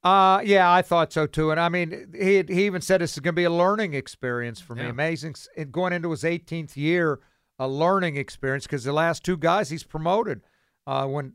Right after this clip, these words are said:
Speaker 1: Todd Haley left, he promoted Randy Fichtner, and then when he left, he promoted Matt Canada.
Speaker 2: Right.
Speaker 1: He has got to get this one right, doesn't he? I mean, and he says he wants N F L experience, and he wants a guy that can work with quarterbacks.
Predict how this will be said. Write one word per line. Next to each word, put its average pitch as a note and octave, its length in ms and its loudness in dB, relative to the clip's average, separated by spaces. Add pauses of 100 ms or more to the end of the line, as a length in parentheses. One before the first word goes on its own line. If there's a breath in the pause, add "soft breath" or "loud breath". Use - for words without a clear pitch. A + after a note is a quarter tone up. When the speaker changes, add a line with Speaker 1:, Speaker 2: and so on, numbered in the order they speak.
Speaker 1:
Todd F#3 340 4
Haley F#3 380 2
left, D3+ 260 -2
he D3+ 80 -6
promoted D#3 560 -4 (460)
Randy D#3+ 360 -2
Fichtner, F#3 460 0
and G3+ 100 -2
then D#3 140 -2
when D3 100 -4
he F3 160 0
left, E3 260 0
he D#3+ 80 -8
promoted D#3 460 -4
Matt E3 260 -2
Canada. E3+ 400 -4
Speaker 2:
Right. G#2+ 240 -4 (100)
Speaker 1:
He A#3 120 2
has G3+ 140 2
got G#3+ 280 4
to D#3+ 80 -8
get D#3+ 200 -4
this D#3+ 220 -4
one C3 160 -8
right, B2 320 -6
doesn't C3+ 320 -6
he? D3+ 220 -6
I C#3 160 -6
mean, C#3+ 220 -4
and D3 100 -2
he D#3+ 60 -2
says F3 220 -2
he D#3+ 60 -2
wants D#3 280 -2
N F3 120 2
F G3 160 -2
L G3 180 4
experience, F3+ 600 -2
and D3 100 -8
he C#3+ 60 -6
wants D3+ 260 -4
a D3 60 -6
guy D3 300 0
that C#3 80 -6
can A#2 240 -12
work C3+ 260 -6
with C#3 160 -12
quarterbacks. G#2 560 -12